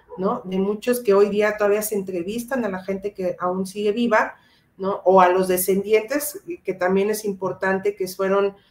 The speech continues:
pues por lo menos conocen la vida de los padres o de los abuelos, cómo vivieron esa experiencia, y de alguna forma recupera uno parte de esos testimonios,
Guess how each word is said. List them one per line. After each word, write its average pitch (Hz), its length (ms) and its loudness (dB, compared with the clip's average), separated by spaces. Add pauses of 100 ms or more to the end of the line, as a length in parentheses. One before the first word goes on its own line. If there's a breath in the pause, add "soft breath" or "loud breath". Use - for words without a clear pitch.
(240 soft breath)
pues 240 160 2
por 240 120 8
lo 247 100 10
menos 294 260 4
conocen 226 580 2
la 196 140 0
vida 202 240 2
de 202 100 0
los 170 160 -6
padres 185 480 -2
o 185 60 -6
de 170 100 -4
los 165 220 -8
abuelos, 170 420 -6
cómo 180 240 -10
vivieron 175 380 -8
esa 180 180 -8
experiencia, 190 760 -2 (360 loud breath)
y 196 120 -2
de 202 60 4
alguna 220 340 0
forma 214 360 0
recupera 208 760 -2
uno 202 380 -2
parte 202 360 0
de 196 60 -4
esos 196 260 -10
testimonios, 196 600 -4